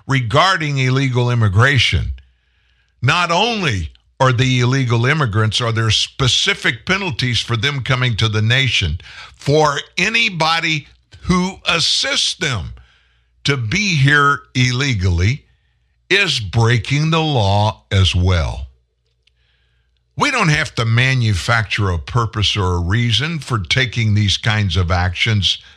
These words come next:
against illegal actions. It's in the law. We simply need for those who are governing us to do what they first swore an oath to do.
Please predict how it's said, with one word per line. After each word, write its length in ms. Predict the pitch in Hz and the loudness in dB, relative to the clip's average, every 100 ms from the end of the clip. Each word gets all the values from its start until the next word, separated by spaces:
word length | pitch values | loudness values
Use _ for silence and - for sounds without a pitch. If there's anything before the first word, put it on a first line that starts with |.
| - | -4
against 540 | 110 90 113 113 - | -2 2 2 2 -2
illegal 520 | 123 104 104 92 95 90 | -2 0 0 0 0 0
actions. 800 | 82 82 - 156 233 - - _ _ _ _ _ _ _ _ _ _ _ _ _ _ - | 0 0 0 -2 -4 -6 -8 _ _ _ _ _ _ _ _ _ _ _ _ _ _ -6
It's 220 | 202 - | -2 -2
in 100 | 247 | -2
the 120 | 247 | -2
law. 520 | 240 247 254 220 - - _ _ _ _ _ _ _ _ _ _ _ _ _ - | -2 -2 -4 -6 -8 -8 _ _ _ _ _ _ _ _ _ _ _ _ _ -2
We 180 | 139 135 | 0 2
simply 720 | - - 226 233 214 202 190 | 0 -2 -4 -8 -6 -2 -2
need 480 | 170 156 131 95 - | 0 0 0 0 -2
for 160 | 117 | -4
those 520 | 95 139 160 160 135 | -2 0 0 0 0
who 340 | - 131 131 - - | 2 0 0 -6 -2
are 220 | 110 101 | 0 0
governing 760 | 82 78 139 185 202 202 190 | -2 -2 0 2 0 0 0
us 500 | 151 107 95 - - - _ _ _ _ - | 2 2 2 0 -4 -8 _ _ _ _ -4
to 120 | 131 | -2
do 280 | 110 92 175 | 0 0 -2
what 280 | 156 117 - | 0 -2 -2
they 160 | 123 104 | -2 -2
first 460 | - 143 120 - | -2 0 0 0
swore 340 | - 135 123 113 | -2 0 2 2
an 100 | 107 | 2
oath 300 | 165 185 - | 0 -2 -4
to 140 | 107 | -4
do. 380 | 78 80 65 | -2 -2 -2